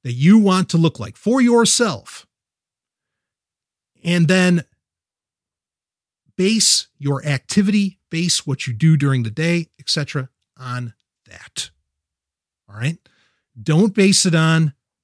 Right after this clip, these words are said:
bullshit numbers like ten thousand K or, you know, or, like, ten K steps a day. Don't base it on, "Well, I,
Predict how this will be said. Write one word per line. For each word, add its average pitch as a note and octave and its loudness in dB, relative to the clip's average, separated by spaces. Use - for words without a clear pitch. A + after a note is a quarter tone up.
bullshit F#3 -2
numbers F3 4
like A#2+ -6
ten C#3 -2
thousand E3 0
K C#3+ -2
or, B2 -6
you C3+ -2
know, A#2 -2
or, A#2 -4
like, A2 -6
ten D3+ 0
K D3+ 0
steps - -6
a D3+ -4
day. A#2 -4
Don't C#3 -8
base F#3 0
it E3+ 0
on, E3 2
"Well, C#3+ 0
I, C3+ -4